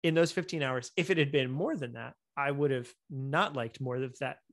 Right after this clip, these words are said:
more of the game than that. Like, it was a perfect amount of time for it.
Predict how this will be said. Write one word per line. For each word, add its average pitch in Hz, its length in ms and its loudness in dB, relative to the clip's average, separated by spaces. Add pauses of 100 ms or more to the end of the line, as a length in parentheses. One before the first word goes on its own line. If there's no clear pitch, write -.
(200)
more 165 300 4
of 139 100 2
the 151 60 2
game 139 300 0
than 131 200 -4
that. 117 180 -6
Like, 123 180 -2
it 147 40 6
was 139 140 4
a 127 40 -6
perfect 185 380 2
amount 143 240 0
of 139 60 -6
time 131 200 -4
for 123 220 -6
it. 117 80 -6